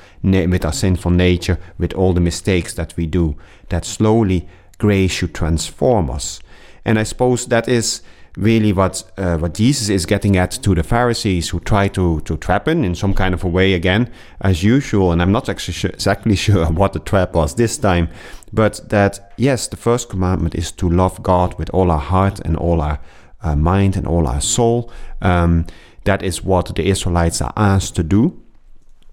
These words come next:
and that is correct. But it is not just an internal, uh, matter. So, because then you can say, "Well, that's what I do. I do exactly what God asked me to do."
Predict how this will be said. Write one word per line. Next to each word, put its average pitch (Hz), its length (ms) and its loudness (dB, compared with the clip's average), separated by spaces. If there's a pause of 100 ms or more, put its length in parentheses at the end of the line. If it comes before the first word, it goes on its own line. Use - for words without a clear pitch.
(320)
and 110 160 4
that 98 120 0
is 104 120 -6
correct. 113 580 -2 (640)
But 123 100 0
it 120 80 -2
is 190 140 0
not 165 240 0
just 147 240 -2
an - 80 -4
internal, 117 640 0
uh, 76 540 -2
matter. 87 720 0
So, 104 220 2
because 98 300 0
then 123 200 2
you 113 80 0
can 98 140 -2
say, 90 320 0 (180)
"Well, 101 140 2
that's 131 200 -2
what 123 160 0
I 101 100 2
do. 117 380 4
I 78 80 -2
do 110 140 2
exactly 107 720 -2 (240)
what 104 200 0
God 95 380 2
asked 104 340 0
me 95 140 4
to - 160 -4
do." 82 360 0